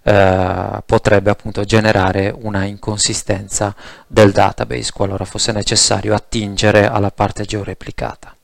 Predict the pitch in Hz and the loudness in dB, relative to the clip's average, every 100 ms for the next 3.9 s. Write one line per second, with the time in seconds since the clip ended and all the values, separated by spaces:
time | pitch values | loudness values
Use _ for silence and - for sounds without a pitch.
0 | _ _ _ - - - _ _ _ _ | _ _ _ -12 -12 -20 _ _ _ _
1 | 175 208 185 175 170 165 151 139 - 139 | 6 6 8 8 10 10 10 8 6 6
2 | - 127 117 147 160 147 - 180 202 180 | 6 2 4 4 6 2 2 2 2 2
3 | 123 104 127 131 123 110 113 117 110 | -2 4 4 6 2 4 8 8 6